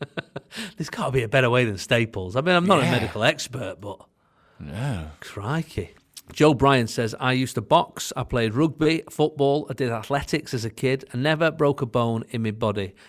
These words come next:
Speaker 1: I broke my foot as a thirty-year-old man running downstairs to catch the bin men." <laughs>
Speaker 2: Yeah.
Speaker 1: That's, it's a lot of panic, though, isn't it, in the morning when you've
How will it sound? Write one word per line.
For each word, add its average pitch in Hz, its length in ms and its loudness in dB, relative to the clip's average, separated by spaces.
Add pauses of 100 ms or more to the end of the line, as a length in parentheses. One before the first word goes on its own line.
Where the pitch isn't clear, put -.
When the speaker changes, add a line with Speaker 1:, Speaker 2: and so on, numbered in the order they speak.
(140)
Speaker 1:
I 127 80 6
broke 147 240 6
my 139 100 0
foot - 400 2
as 120 80 -2
a 117 60 0
thirty-year-old 156 680 2
man 120 280 2
running 123 200 0
downstairs 120 500 0
to 110 80 -12
catch - 220 -8
the 113 60 -6
bin 107 200 -4
men." 104 200 -6 (400)
<laughs> - 80 -2 (2000)
Speaker 2:
Yeah. 80 300 4 (840)
Speaker 1:
That's, 165 340 -4
it's 170 240 -4
a 175 60 2
lot 190 160 4
of - 80 0
panic, 220 260 -2
though, 143 100 2
isn't 185 140 -2
it, 190 60 -2
in 185 80 2
the 143 60 0
morning 110 260 0
when 107 100 -4
you've 107 240 -6